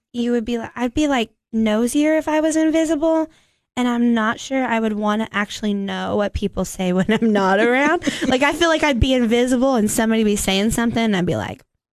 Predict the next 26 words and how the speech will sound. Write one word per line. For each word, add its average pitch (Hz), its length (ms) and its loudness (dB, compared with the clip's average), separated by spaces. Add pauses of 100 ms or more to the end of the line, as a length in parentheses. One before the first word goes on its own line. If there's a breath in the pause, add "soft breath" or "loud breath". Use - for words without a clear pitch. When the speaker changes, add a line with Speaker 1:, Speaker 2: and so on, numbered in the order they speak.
(380)
Speaker 1:
"Boo," 233 440 2
or 214 120 0
something, 208 500 0
Speaker 2:
Yeah. 226 160 0
Speaker 1:
<laughs> - 20 -12
you 254 180 2
know? 208 160 0 (120)
I 214 100 0
Speaker 2:
Like, 196 100 -2
Speaker 1:
don't - 100 0
Speaker 2:
"That - 80 -2
Speaker 1:
know. - 60 0
Speaker 2:
hurts - 160 -4
my 349 140 -2
feelings." 415 440 -6
Speaker 1:
Yeah, 370 200 2
<laughs> - 60 -8
something 302 420 0
like 226 200 -2
that. - 160 -12 (220 loud breath)
So 320 240 -2 (120)
I 294 160 0
guess, 381 540 0
like, 214 340 -2 (500)
maybe 285 240 2
fly. - 560 -8